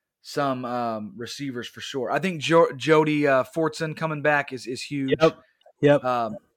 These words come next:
Speaker 1: so I think the Chiefs are gonna do, I think the Chiefs will do well. Um,
Speaker 2: Yep.
Speaker 1: last thing here, Mitch, we always do something interesting before we end the show.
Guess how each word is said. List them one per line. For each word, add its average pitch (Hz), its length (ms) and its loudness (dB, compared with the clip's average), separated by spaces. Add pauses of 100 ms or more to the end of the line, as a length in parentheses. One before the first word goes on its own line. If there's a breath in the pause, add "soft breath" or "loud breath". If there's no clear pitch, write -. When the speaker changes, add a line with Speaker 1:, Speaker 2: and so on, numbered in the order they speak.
(120)
Speaker 1:
so 143 180 2
I 151 80 6
think 151 160 -2
the 127 80 -10
Chiefs 143 340 -4
are 139 60 -4
gonna 131 240 -6
do, 117 400 -4 (440)
I - 40 -12
think 123 140 -6
the 117 60 -4
Chiefs 120 320 -6
will 113 120 -6
do 110 180 -6
well. 98 300 -10 (880 soft breath)
Um, 135 260 4
Speaker 2:
Yep. 127 300 2
Speaker 1:
last 156 420 0
thing 170 260 0
here, 175 280 2
Mitch, 165 320 -2
we 147 140 2
always 151 260 4
do 147 120 -2
something 151 380 -2
interesting 151 540 -6
before 143 260 -2
we 139 160 0
end 143 140 -4
the - 20 -6
show. 135 380 -2